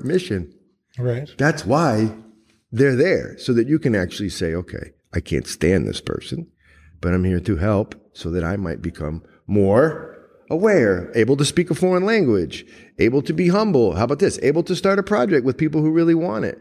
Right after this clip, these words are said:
Speaker 2: Mm-hmm.
Speaker 1: If you're just there to help the poor people, that's not gonna work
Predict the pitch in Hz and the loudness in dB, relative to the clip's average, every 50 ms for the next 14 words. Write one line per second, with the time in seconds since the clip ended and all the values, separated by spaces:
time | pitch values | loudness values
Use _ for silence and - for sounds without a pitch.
0 | - - 156 123 120 143 147 139 - - 180 - 220 226 196 269 285 247 - - | -6 -4 -2 -2 0 -2 -4 -6 -4 -6 -2 0 0 0 2 0 0 0 -2 0
1 | 151 160 175 196 196 170 139 143 160 170 170 - - 135 127 151 180 185 185 208 | 0 2 4 4 4 4 4 4 2 2 0 -2 -4 -2 2 2 2 4 2 2
2 | 196 208 208 196 160 156 196 208 226 240 220 - - 208 220 220 226 214 - 170 | 2 4 2 2 2 2 2 2 2 2 0 -2 -2 0 2 2 2 0 0 -2
3 | 196 202 196 180 151 143 143 175 190 196 156 - - - - - - | 0 2 2 2 2 2 0 0 0 0 0 -2 -4 -12 -20 -20 -20